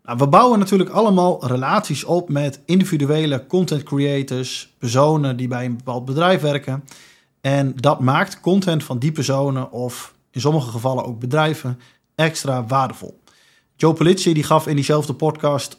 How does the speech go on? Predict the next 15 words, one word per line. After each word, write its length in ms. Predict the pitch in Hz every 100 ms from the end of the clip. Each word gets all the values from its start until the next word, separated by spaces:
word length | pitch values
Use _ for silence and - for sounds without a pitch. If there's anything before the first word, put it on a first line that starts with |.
| _
ook 240 | 160 170 170
een 60 |
voorbeeld. 600 | 135 156 147 143 143 151 - _ _
Hij 220 | - 135 139
gaf 320 | 139 139 -
aan 280 | 143 147 139
dat 260 | 135 131
hij 140 | 127 127
volgde 340 | 160 156 147
iemand 480 | 156 147 139 139 -
op, 380 | 131 131 - -
eh, 120 | 123
Twitter 360 | 117 180 175
volgens 280 | - 147 123
mij. 320 | 139 135 147